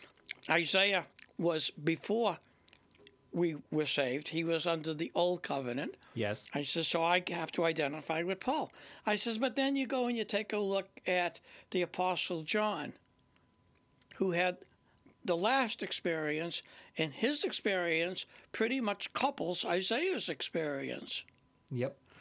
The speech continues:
Speaker 1: If you look at it, I says, "The reason," I says, "I'm, I'm omitting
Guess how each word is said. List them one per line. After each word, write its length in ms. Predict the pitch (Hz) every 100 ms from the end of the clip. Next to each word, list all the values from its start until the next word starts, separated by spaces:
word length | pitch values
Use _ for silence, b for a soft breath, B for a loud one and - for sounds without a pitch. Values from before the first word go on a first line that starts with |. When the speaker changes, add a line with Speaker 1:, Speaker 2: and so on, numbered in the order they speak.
| B B -
Speaker 1:
If 160 | 185
you 60 | 190
look 200 | 233 247
at 80 | 156
it, 60 | 147 B B
I 80 | 196
says, 260 | 196 196 - - 175
"The 120 | 180
reason," 500 | 196 294 247 214 196 B B B -
I 100 | 190
says, 280 | - 170
"I'm, 260 | 185 175 180 -
I'm 180 | 165 160
omitting 680 | 160 170 180 247 202 139